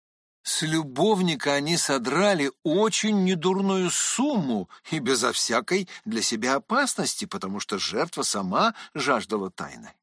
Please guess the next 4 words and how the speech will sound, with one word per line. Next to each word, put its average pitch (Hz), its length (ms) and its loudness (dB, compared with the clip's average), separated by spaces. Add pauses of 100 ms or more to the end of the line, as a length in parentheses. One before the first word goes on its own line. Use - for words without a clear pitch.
(720)
Ламберт, 196 640 2
хоть - 280 -2
и - 20 0
участвовал, 139 720 -4